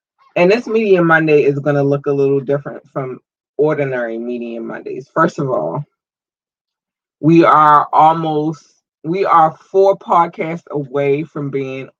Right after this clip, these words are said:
on our seventy-fifth show with me just hosting the podcast alone. Mm,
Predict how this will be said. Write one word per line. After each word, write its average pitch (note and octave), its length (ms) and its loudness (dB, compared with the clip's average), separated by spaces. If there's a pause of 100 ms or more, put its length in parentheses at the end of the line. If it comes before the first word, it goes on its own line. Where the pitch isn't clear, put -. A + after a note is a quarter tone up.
on C3 240 -6
our B2 220 -6
seventy-fifth C#3 800 -8
show C#3+ 500 -2 (440)
with D#3+ 220 2 (160)
me D3+ 880 -2 (200)
just C#3+ 140 -6
hosting C#3+ 360 -6
the C3 80 -8
podcast C3 600 -8 (100)
alone. B2 600 -4 (640)
Mm, C#3 380 -4